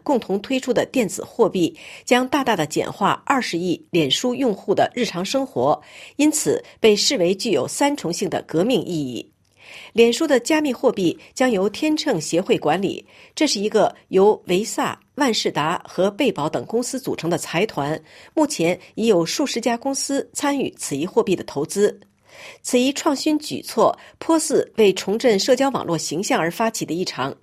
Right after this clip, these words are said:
强有力的沟通。脸书曾因剑桥分析公司滥用数据，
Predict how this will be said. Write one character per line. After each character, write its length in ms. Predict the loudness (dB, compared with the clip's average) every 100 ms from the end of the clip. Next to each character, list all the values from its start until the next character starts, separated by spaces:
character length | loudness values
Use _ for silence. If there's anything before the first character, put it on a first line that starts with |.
| -6
强 260 | 0 0
有 160 | 0 -2
力 120 | -2
的 120 | -4
沟 180 | 0 0
通。 320 | 2 0 0 -4 _ _ -20 -20 -4
脸 180 | 2 2
书 280 | 2 0 0
曾 200 | -2 -2
因 220 | 0 0 0
剑 200 | 0 0
桥 200 | 0 -2
分 160 | -2
析 100 | -4
公 200 | -4 -4
司 280 | -4 -4 -4 -6 _
滥 180 | 0 2
用 160 | 0
数 300 | -4 -2 -4
据， 280 | -2 -2 -4